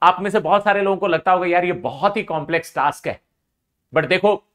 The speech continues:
जो एक डिजाइनर होता है, उसके दिमाग में ये वैसा ही टास्क है, जैसे मान लो आपको फोन खरीदना है।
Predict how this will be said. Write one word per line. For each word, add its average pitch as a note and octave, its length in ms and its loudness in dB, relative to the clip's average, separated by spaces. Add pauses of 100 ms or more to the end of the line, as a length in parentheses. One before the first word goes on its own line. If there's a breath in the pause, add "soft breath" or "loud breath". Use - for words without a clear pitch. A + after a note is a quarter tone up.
(140)
जो G#3 180 2
एक F#3 200 2
डिजाइनर G#3 480 2
होता G#3+ 240 2
है, A3 60 2
उसके G3 300 0
दिमाग F#3+ 400 -2
में G#3 100 -6
ये G#3 280 -2
वैसा F3 480 -2
ही A#3 160 0
टास्क F3 420 0
है, E3 220 -4 (280)
जैसे E3 220 0
मान F3 160 0
लो F3 100 4
आपको E3 260 2
फोन D3+ 280 -6
खरीदना A#2+ 380 -4
है। - 180 -10